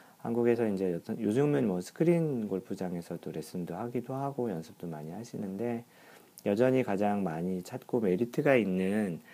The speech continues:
그 연습장이 인도어 연습장이라고 하는 것 같아요.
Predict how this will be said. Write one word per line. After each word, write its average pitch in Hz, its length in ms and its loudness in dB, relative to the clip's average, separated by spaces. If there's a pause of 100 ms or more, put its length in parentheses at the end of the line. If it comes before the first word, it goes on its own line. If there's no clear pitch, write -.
(200)
그 101 120 -4
연습장이 92 640 -4
인도어 120 520 4
연습장이라고 90 1200 -4
하는 107 240 -6
것 107 100 -4
같아요. 82 540 -8